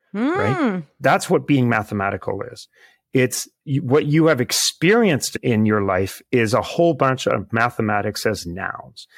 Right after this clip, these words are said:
Speaker 1: And you have learned that you are not good at mathematics as a noun, but everyone can be mathematical. Given a rich opportunity to engage with others on an interesting activity, everyone can be mathematical,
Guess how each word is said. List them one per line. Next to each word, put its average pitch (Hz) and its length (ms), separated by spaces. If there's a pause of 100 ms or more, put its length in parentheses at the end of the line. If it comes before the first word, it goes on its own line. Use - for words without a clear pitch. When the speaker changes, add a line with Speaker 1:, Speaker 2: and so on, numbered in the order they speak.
(280)
Speaker 1:
And 123 180
you 131 160
have 117 160
learned 143 640 (320)
that 117 120
you 127 200
are 131 140
not 117 500
good 123 320
at - 180
mathematics 101 680
as 101 160
a 120 60
noun, 117 360
but 113 280
everyone 170 500
can 120 160
be 104 300 (500)
mathematical. 104 760 (320)
Given 190 440 (280)
a 120 100
rich 113 460
opportunity 143 800
to 107 120
engage 107 540
with - 140
others 117 520 (320)
on 101 120
an 104 100
interesting 151 680
activity, 101 680 (240)
everyone 127 520
can 101 140
be 104 120
mathematical, 92 760